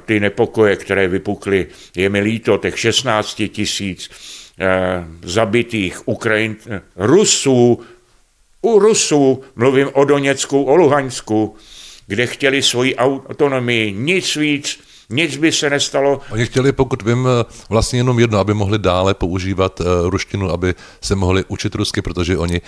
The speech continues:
Speaker 2: a to jsem slyšel od nich na vlastní uši, když jsem v této oblasti, eh, působil jako novinář, eh, řík-,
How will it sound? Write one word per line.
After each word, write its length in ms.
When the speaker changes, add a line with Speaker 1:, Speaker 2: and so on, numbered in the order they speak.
Speaker 2:
a 280
to 120
jsem 220
slyšel 300
od 160
nich 160
na 100
vlastní 640
uši, 280
když 160
jsem 140
v 40
této 260
oblasti, 460
eh, 200
působil 500
jako 180
novinář, 480
eh, 920
řík-, 260